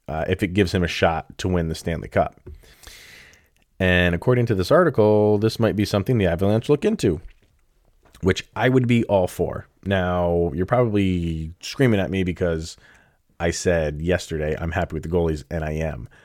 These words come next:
But if you can bring in someone like Henrik Lundqvist, who is, n-, I mean, he's thirty-seven years old. He's clearly not what he was. But number one, he's name recognition. Uh, number two, he might want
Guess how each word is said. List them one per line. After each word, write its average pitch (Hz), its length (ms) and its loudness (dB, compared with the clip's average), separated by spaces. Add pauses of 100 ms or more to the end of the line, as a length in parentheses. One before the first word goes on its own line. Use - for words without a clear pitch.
(260)
But 87 800 -6
if 85 260 -4
you 110 180 2
can 113 220 0
bring 101 240 0
in 95 200 0
someone 90 360 -2
like 78 420 -8
Henrik 87 300 -4
Lundqvist, 101 500 0
who 110 280 2
is, 95 360 -2 (840)
n-, 123 340 2
I 101 100 0
mean, 92 180 0
he's 92 200 -2
thirty-seven 104 560 2
years 85 220 -2
old. 78 400 -4
He's - 260 -8
clearly 135 400 2
not 92 240 -2
what 87 160 0
he 90 140 -6
was. 80 400 -2 (840)
But 90 420 2
number 101 220 2
one, 101 160 2
he's 90 160 0
name 92 240 4
recognition. 101 640 0 (500)
Uh, 82 520 -4
number 87 240 -2
two, 101 220 0
he 110 300 -2
might 101 280 2
want 95 340 0